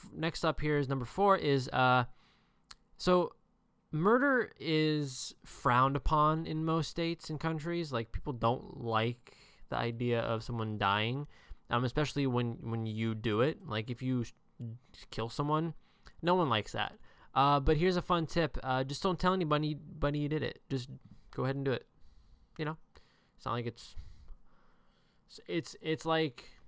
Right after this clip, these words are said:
if you spilled orange juice, um, just, like, uh, put something on top of it. Like, don't tell anybody. Just be like, "I didn't spill any orange juice. What are you talking about?" You know, that's the best way to get around it.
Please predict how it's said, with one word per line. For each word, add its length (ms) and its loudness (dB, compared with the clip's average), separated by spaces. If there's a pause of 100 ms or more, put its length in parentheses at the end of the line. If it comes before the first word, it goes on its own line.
(240)
if 200 -10
you 320 -2
spilled 840 0 (400)
orange 380 -4
juice, 500 -6 (720)
um, 540 -2 (540)
just, 220 -4
like, 300 -2
uh, 400 2 (1160)
put 220 2
something 240 0
on 120 0
top 280 6
of 120 -6
it. 240 -10 (240)
Like, 200 -2
don't 180 0
tell 140 4
anybody. 360 2
Just 120 -4
be 60 0
like, 120 -4 (200)
"I 160 -4
didn't 180 -6
spill 180 -4
any 140 -4
orange 220 -6
juice. 160 -6
What 40 -4
are 20 0
you 40 -2
talking 240 0
about?" 240 0 (920)
You 80 -2
know, 140 2
that's 140 -6
the 60 -8
best 240 4
way 120 6
to 80 0
get 140 6
around 260 6
it. 120 -2